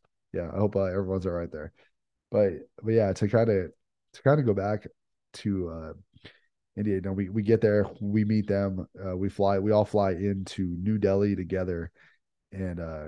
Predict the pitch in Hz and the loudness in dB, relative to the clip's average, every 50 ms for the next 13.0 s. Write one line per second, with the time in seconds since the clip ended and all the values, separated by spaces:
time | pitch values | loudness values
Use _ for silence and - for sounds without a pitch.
0 | - 82 85 - 95 - 71 - - 90 85 82 80 - - 98 87 67 82 95 | -10 -4 -2 -2 -2 -2 -4 -8 -12 -12 -10 -12 -12 -6 -4 -4 -4 -2 -4 -6
1 | 87 - - - 101 107 110 104 - - 101 98 95 90 - 82 82 87 87 82 | -6 -8 -8 -8 -4 -2 -2 -2 2 2 2 2 2 -2 -4 -8 -8 -6 -8 -8
2 | 85 85 87 - _ _ _ - 123 117 110 92 90 92 - - 95 82 - 98 | -8 -10 -12 -14 _ _ _ -6 -2 -2 0 0 -2 -4 -4 -6 -8 -4 -4 -4
3 | 92 92 87 73 76 - - - 98 95 87 - - 95 98 101 98 90 87 90 | -4 -4 -4 -8 -10 -10 -8 -4 -4 -2 -2 -2 0 2 4 4 4 2 0 -2
4 | 92 90 87 85 82 80 78 78 78 78 76 82 - _ - 101 101 101 87 87 | -6 -6 -6 -8 -8 -10 -10 -10 -12 -12 -12 -14 -18 _ -12 -4 -4 -2 0 0
5 | 85 82 78 78 82 85 90 - 92 90 87 82 - 90 101 98 101 90 85 - | -2 -2 -4 -8 -10 -10 -8 -8 -6 -4 -4 -6 -6 -6 -4 -2 -2 -2 0 0
6 | 98 98 90 85 - - _ - - - _ _ _ - - 90 90 90 90 85 | -2 -2 -2 -6 -10 -20 _ -20 -20 -20 _ _ _ -10 -6 -4 -4 -4 -6 -8
7 | - _ _ _ _ _ - 98 98 95 90 - - - 101 101 95 101 107 107 | -14 _ _ _ _ _ -16 -14 -12 -12 -12 -14 -16 -16 -16 -16 -12 -4 -2 0
8 | 104 101 98 98 92 92 92 90 87 95 95 90 87 87 85 82 87 87 101 101 | 0 0 0 -2 -4 -4 -4 -4 -2 -2 0 0 0 -2 -4 -6 -8 -4 -4 -2
9 | 95 95 90 85 - 92 92 92 90 85 85 78 73 76 80 - - - 92 98 | -2 -2 -4 -4 -4 -4 -4 -4 -4 -6 -8 -10 -12 -12 -12 -12 -10 -6 -6 -4
10 | 95 95 - - 90 87 90 87 87 85 - - _ _ _ _ _ _ _ _ | -4 -4 -4 -4 -4 -4 -4 -6 -8 -10 -14 -18 _ _ _ _ _ _ _ _
11 | _ _ - - 82 80 78 78 78 78 82 90 92 95 90 90 - - 90 85 | _ _ -8 -8 -6 -6 -6 -8 -10 -10 -10 -4 -2 -2 -2 -2 -4 -8 -10 -10
12 | 87 - - - 92 76 58 53 76 82 82 82 - 101 92 87 95 92 85 - | -10 -10 -4 -2 -2 -2 -2 -6 -10 -12 -10 -6 -2 -2 -2 0 -2 -4 -4 -6